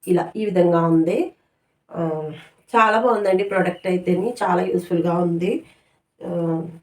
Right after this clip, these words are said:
నీట్‌గా, ఆ, క్వాలిటీ కూడా బాగా వచ్చిందనమాట. ప్యూర్ కాటన్‌లోని మనం ఎంత దూరమైనా కానీ ఇలా వేసుకొని వెళ్ళొచ్చు. దీనికైతే just బాక్స్ ఫ్రిల్స్ అయితే ఇచ్చాడు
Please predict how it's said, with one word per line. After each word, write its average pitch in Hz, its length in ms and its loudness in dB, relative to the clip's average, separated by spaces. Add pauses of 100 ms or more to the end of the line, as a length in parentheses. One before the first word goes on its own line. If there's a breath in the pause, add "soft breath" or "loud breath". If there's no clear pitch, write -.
(100)
నీట్‌గా, 208 640 2 (160)
ఆ, 175 360 -4
క్వాలిటీ 190 360 8
కూడా 226 220 0
బాగా 185 260 8
వచ్చిందనమాట. 180 680 2
ప్యూర్ 185 220 4
కాటన్‌లోని 175 840 4 (300 loud breath)
మనం 190 140 2
ఎంత 202 200 2
దూరమైనా 202 460 0
కానీ 196 280 2
ఇలా 311 220 2
వేసుకొని 196 540 2
వెళ్ళొచ్చు. 175 580 0 (320 loud breath)
దీనికైతే 226 600 2
just 208 420 4
బాక్స్ 208 800 8
ఫ్రిల్స్ 202 380 4
అయితే 196 220 6
ఇచ్చాడు 185 640 2